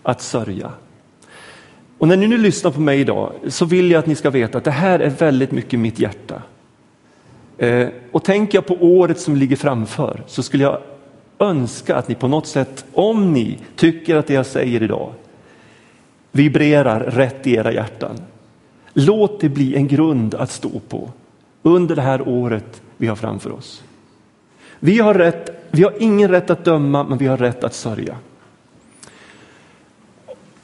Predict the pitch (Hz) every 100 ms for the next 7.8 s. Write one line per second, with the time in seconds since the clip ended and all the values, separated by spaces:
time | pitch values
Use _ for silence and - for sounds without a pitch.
0 | _ _ - 175 247 247 208 202 - 165
1 | 147 135 - - - - 160 156 190 208
2 | - 143 120 117 165 185 190 185 - 135
3 | 143 139 127 117 113 117 185 180 - -
4 | - _ _ _ _ _ _ _ _ _
5 | 151 139 131 110 101 110 - - - _
6 | _ _ 175 160 - 151 - 147 - 135
7 | - 127 131 117 110 - - -